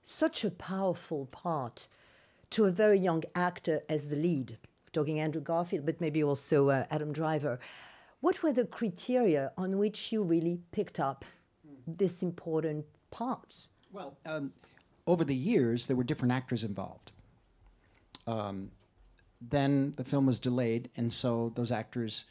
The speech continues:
Speaker 2: went on to other things, and also they became older. Um, and so I went through many generations, in a way. <laughs>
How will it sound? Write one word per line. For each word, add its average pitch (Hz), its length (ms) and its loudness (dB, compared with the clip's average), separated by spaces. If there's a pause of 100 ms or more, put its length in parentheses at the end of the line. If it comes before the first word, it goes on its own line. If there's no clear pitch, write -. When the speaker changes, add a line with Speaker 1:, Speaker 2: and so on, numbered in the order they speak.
(580)
Speaker 2:
went 123 160 2
on 120 100 0
to 123 140 -6
other 123 160 2
things, 113 360 -2
and 147 60 0
also 147 180 -2
they 147 80 -2
became 131 320 0
older. 135 300 0 (1400)
Um, 110 340 -2
and 127 80 -2
so 151 120 2
I - 20 6
went 143 240 2
through 139 160 0
many 131 200 4
generations, 120 800 -2 (1400)
in 117 100 -4
a 98 60 -6
way. 92 300 -10 (200)
<laughs> 170 80 -2